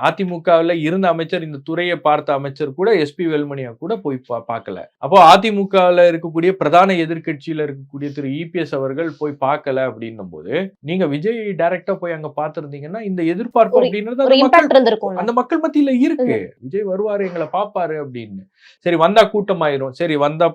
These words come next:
Speaker 1: நீங்க பகல்ல வந்தீங்கன்னா கூட்டமாயிரும், நைட்ல போய்
Speaker 2: நைட்ல
Speaker 1: பார்த்துட்டு வாங்க, ஏர்லி மார்னிங் போய் பார்த்துட்டு வாங்க. பாக்குறதுக்கு நீங்க இப்ப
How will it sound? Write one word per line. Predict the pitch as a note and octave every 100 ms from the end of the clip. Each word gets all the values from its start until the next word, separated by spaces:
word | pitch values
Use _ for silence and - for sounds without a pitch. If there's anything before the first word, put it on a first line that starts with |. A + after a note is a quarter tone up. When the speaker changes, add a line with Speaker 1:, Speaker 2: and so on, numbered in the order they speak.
| D#3
Speaker 1:
நீங்க | D3 C#3
பகல்ல | C#3+ D3 D3 C#3+
வந்தீங்கன்னா | C3+ D3 C#3+
கூட்டமாயிரும், | C#3+ B2 A#2 A#2 D3+ D#3
நைட்ல | G3 F#3 D3+
போய் | C#3
Speaker 2:
நைட்ல |
Speaker 1:
பார்த்துட்டு | A#2 G2 G#2+
வாங்க, | G#2 D3 D#3+
ஏர்லி | C#3+ G3 G#3+
மார்னிங் | F3 D#3 B2+
போய் | B2
பார்த்துட்டு | A2 G#2+ _
வாங்க. | F#2+ G2+ D3 G#2+ F#2 _ C#3
பாக்குறதுக்கு | F#3+ G3+ G#3 G#3 F#3+
நீங்க | D3 C3
இப்ப | B2+ B2